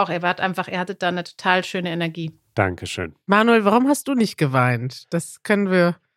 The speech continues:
Speaker 3: wein du doch auch mal.
Speaker 2: <laughs> Meinst du, dass das so funktioniert auf Kommando?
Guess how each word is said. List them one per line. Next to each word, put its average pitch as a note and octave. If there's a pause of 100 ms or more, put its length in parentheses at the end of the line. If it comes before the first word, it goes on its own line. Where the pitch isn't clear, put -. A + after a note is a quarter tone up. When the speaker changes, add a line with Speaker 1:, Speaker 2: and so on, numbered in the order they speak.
(360)
Speaker 3:
wein A3
du B3
doch A#3+
auch C#4+
mal. C#3+ (520)
Speaker 2:
<laughs> G#3 (960)
Meinst C3
du, C#3+
dass B2+
das B2
so B2+
funktioniert B2
auf A#2+
Kommando? A#2